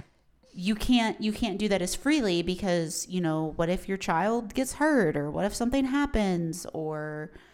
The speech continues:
Speaker 2: you know, there's so many things that could occur
Speaker 1: Yep.
Speaker 2: that you just can't be as free in that regard.
Speaker 1: Mm-hmm.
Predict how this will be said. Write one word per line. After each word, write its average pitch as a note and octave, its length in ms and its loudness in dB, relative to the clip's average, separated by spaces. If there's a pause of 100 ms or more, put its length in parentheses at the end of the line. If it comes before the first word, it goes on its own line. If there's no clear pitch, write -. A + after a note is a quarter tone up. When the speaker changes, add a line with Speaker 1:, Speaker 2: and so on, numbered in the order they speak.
(280)
Speaker 2:
you F#3+ 120 -6
know, D#3+ 400 -4 (160)
there's F#3 200 -6
so A3 200 0
many A3 220 2
things G#3 280 -2
that F#3+ 140 -4
could F#3+ 100 -4
occur F3 760 0 (220)
Speaker 1:
Yep. A#2+ 180 -8 (260)
Speaker 2:
that D#3+ 500 -4
you F3+ 160 -4
just F#3+ 260 -4
can't F3 440 0 (800)
be A3 240 4
as G3 160 2
free D3 500 -4
in D3+ 140 -4
that D3+ 240 -4
regard. - 580 -6 (160)
Speaker 1:
Mm-hmm. D3+ 340 0